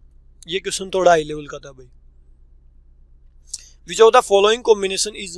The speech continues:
not correct? ये भी भाई थोड़ा सा confusing question आपका, ठीक है, ऑप्शन सी यहाँ पे राइट था। Before an event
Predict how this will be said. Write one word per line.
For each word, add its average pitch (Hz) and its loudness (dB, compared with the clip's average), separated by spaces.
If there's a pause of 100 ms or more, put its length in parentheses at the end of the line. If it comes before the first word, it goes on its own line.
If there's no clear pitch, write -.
not 190 -8 (100)
correct? - -10 (2000)
ये 175 -4
भी 185 -10
भाई 175 -10
थोड़ा 170 -2
सा 180 -6
confusing 160 -18
question 151 -16
आपका, 143 -20 (2500)
ठीक - -14
है, 226 -10 (440)
ऑप्शन 170 -12
सी 180 -8
यहाँ 160 -10
पे 143 -18
राइट 139 -20
था। 175 -20 (1040)
Before 226 10
an 196 4
event 202 -4